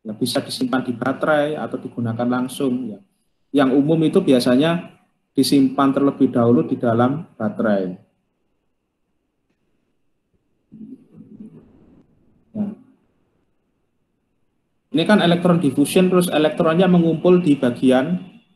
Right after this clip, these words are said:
sini, ya, yang ada P T-nya. Ya.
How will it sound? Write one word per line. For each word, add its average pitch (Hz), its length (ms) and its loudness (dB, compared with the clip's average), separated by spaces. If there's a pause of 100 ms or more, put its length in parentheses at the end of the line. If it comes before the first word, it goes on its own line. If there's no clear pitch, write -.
(640)
sini, 123 480 -2
ya, 107 160 -2
yang 113 160 -2
ada 120 160 -4
P 117 160 -2
T-nya. 101 400 -4 (720)
Ya. 185 100 -18